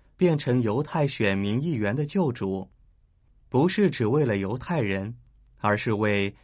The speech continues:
全人类将来的，因为他愿意所有的人都得到救恩。这几个东方贤士代表了犹太选民以外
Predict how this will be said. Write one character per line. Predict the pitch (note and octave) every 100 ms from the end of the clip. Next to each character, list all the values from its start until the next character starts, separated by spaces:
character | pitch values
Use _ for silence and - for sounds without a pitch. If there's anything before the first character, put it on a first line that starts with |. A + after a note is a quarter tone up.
| _
全 | - A2+ A#2+
人 | C#3+ G#2
类 | A#2+ G2+
将 | - G#2+
来 | F#2+ F2+
的， | F#2+ G2 F#2+ _ _ _ - _ _ _ _ _ _ _ _
因 | F3
为 | F#3+
他 | F#3+ F3+
愿 | F3+ F#3 D3+
意 | D3+ B2+
所 | - A2+ F3
有 | C#3
的 | G#2
人 | G2+ G2 G#2+ C#3+ - _
都 | E3 F3+
得 | F3+ G2+
到 | B2 G#2
救 | G2 A2 G2+
恩。 | A#2+ B2+ C#3+ - _ _ _ _ _ _ _ _ _ _ _
这 | - G#3
几 | C3 A2+
个 | C#3+
东 | F3+ F#3
方 | F#3 F#3
贤 | A2 G#2
士 | C#3 - C3+ A#2 A2 - _
代 | A#2+ B2
表 | A#2+ G2+
了 | G2+
犹 | G2+ A#2+
太 | - D3
选 | B2 A2 G2
民 | A2 D3+
以 | A2
外 | G2 B2 A2 G2